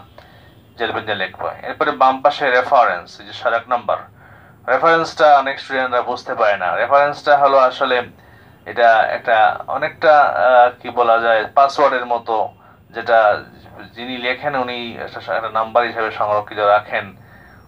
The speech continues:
ওই হিসাবে এটা লেখেন উনি। আমি যেমন এখানে লেখছি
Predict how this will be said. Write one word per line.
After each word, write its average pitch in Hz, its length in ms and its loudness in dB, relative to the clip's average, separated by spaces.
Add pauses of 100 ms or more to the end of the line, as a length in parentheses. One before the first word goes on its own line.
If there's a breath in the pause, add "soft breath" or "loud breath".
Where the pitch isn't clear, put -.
(200)
ওই 123 120 -8
হিসাবে 120 400 -2
এটা - 440 -10
লেখেন 110 360 -6
উনি। 113 320 -8
আমি 131 200 -12
যেমন 143 240 0
এখানে 135 260 -2
লেখছি 120 540 -6